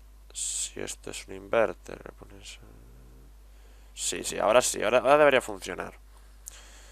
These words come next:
Perdonad el despiste, es que, bueno, el mecanismo en sí es bastante complejo, es una puerta lógica y no, me costó lo suyo entenderla.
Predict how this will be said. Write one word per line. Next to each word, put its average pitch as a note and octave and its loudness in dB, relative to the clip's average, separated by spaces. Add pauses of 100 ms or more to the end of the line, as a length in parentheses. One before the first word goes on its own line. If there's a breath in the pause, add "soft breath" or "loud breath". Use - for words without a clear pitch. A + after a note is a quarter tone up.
(840 loud breath)
Perdonad A2+ 2
el G2+ -4
despiste, G#2 -8
es - -8
que, G2+ -4
bueno, G2+ -2
el G2 -4
mecanismo G#2 -4
en A2 -4
sí B2 2
es - -2
bastante A2 -6
complejo, A2+ 4
es - -6
una G#2+ -2
puerta G#2+ 0
lógica G2+ 0
y D#2+ -12 (220)
no, F#2 -6 (1000 soft breath)
me A2 0
costó - 2
lo B2 8
suyo B2 0
entenderla. A2+ 4